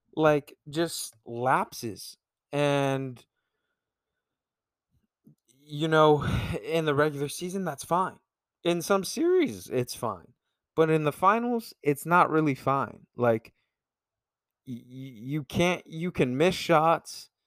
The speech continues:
but you can't really have consistent lapses. And you saw that plenty of times from the Celtics. And I, I don't think you have to look really that much further than the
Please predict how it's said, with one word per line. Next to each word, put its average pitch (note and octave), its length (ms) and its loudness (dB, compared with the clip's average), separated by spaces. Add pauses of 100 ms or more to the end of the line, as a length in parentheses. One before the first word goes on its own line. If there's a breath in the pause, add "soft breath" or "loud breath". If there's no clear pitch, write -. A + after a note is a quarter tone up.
(1400)
but C3 140 -12
you D3+ 80 -10
can't G3+ 260 0
really F3 220 6
have C#3+ 280 0
consistent B2+ 640 -10
lapses. - 680 -6 (760)
And A#2 920 0 (500)
you B2+ 220 -6
saw C3+ 300 8
that G#2+ 160 0
plenty C3 320 -2
of B2 80 -2
times A2 420 -2
from A#2+ 160 -10
the A2 60 -4
Celtics. A2 360 -2
And B2 220 -8
I, A#2+ 200 -2
I C#3 40 4
don't D#3+ 160 4
think D3 140 -8
you D3 60 0
have C3+ 100 -2
to B2+ 80 -8
look C3 240 -2
really A#2+ 380 0 (400)
that B2+ 220 0
much C3+ 200 -8
further A#2 520 -4 (300)
than B2 120 -6
the A2+ 160 -8